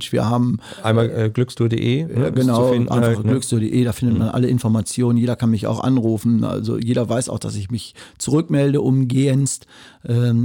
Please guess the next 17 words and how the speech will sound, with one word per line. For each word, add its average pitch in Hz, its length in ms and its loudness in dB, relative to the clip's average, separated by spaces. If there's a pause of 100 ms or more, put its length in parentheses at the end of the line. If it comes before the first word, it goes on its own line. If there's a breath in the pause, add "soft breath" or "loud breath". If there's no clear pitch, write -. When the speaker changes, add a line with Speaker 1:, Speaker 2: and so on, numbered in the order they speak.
Speaker 1:
und 110 320 2
es 113 100 -2
steht 131 180 -2
auch 117 120 0
auf 107 80 -4
den 113 160 0
Flyern 135 400 2
drauf, 117 340 -2
mit 113 160 -2
allem, 117 220 0
was 113 100 -4
dazugehört. 113 720 0 (400 loud breath)
Ähm, 117 600 2 (320 soft breath)
ja, 123 300 0 (140)
aber 127 340 0 (260)
nicht 147 240 -4
nur, 135 280 0